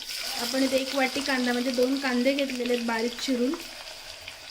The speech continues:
ते सुद्धा आपल्याला पूर्णपणे नरम लालसर होईपर्यंत शिजवून घ्यायचे आहेत तेलामध्ये.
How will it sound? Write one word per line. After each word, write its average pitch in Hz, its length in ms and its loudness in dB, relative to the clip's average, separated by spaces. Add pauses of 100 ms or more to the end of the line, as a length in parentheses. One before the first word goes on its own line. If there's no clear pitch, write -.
(140)
ते 269 120 6
सुद्धा 277 320 0
आपल्याला 269 380 2
पूर्णपणे 277 720 2
नरम 269 400 4
लालसर 262 500 2
होईपर्यंत 262 760 4 (760)
शिजवून 294 400 2
घ्यायचे 254 400 2
आहेत 269 260 -2
तेलामध्ये. 247 580 4